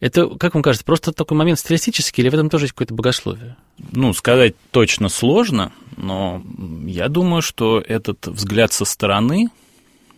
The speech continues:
Speaker 2: он, в общем, мне кажется, остается и при изменении со второго лица на первое речи.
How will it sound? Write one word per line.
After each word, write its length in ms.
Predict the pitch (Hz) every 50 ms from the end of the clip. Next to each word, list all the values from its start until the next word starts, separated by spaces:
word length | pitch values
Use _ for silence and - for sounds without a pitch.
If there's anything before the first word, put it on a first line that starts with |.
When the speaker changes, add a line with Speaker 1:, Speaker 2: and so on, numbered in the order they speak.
| _ _ _ _ - - _ _ _
Speaker 2:
он, 180 | - 165 151 135
в 80 | 113
общем, 280 | 143 127 - - 127 113
мне 280 | 104 - 107 110 110 -
кажется, 340 | - 113 107 - - 104
остается 640 | 101 - - - 104 107 107 113 110 - - - 101
и 400 | 95 92 95 98 98 95 90 87
при 400 | 90 - 95 92 92 90 90 92
изменении 960 | 87 87 98 101 101 101 101 95 90 87 85 82 82 85 95 98 101 98 - - -
со 240 | - - - -
второго 380 | - - - 98 95 92 90 87
лица 240 | 87 85 - - 90
на 160 | 90 90 92
первое 500 | - 170 190 180 160 107 87 85 82 - - - - -
речи. 520 | - - 95 95 90 82 - - - -